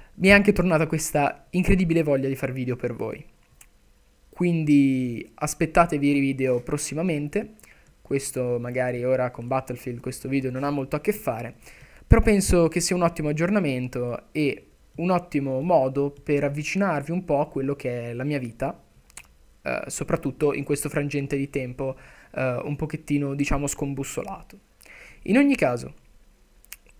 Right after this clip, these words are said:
spero che questo video non vi abbia annoiato, spero che, eh, questo video vi abbia aperto le orecchie e le, e gli occhi, in modo che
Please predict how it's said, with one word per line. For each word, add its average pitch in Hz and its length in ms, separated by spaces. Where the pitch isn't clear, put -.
spero 208 400
che 139 340
questo 165 240
video 190 220
non 151 120
vi 147 100
abbia 139 200
annoiato, 135 580
spero 135 360
che, 117 360
eh, 113 340
questo - 260
video 151 240
vi 131 120
abbia 123 260
aperto 170 340
le 139 80
orecchie 175 480
e - 140
le, 131 260
e 131 80
gli 135 140
occhi, - 460
in 120 160
modo 131 220
che 120 320